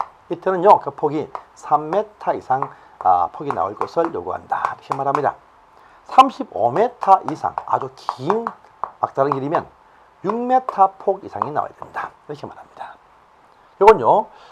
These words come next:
이 불이 났어. 불이 났으면요, 해당 건물에 불을 끌 때 요 폭이, 이,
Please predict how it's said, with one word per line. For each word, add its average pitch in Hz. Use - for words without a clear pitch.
이 165
불이 226
났어. 196
불이 185
났으면요, 165
해당 143
건물에 135
불을 214
끌 254
때 104
요 180
폭이, 240
이, 139